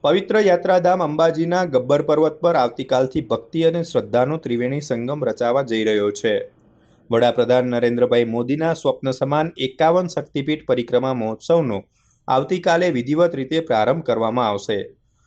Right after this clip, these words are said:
આ મહોત્સવ આગામી ત્રણ દિવસ સુધી એટલે કે પહેલી ફેબ્રુઆરી સુધી ચાલશે.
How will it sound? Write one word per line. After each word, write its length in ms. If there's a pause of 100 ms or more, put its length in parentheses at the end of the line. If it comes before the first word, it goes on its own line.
(220)
આ 140
મહોત્સવ 520
આગામી 420
ત્રણ 280
દિવસ 240
સુધી 320
એટલે 240
કે 280 (180)
પહેલી 220
ફેબ્રુઆરી 580
સુધી 300
ચાલશે. 500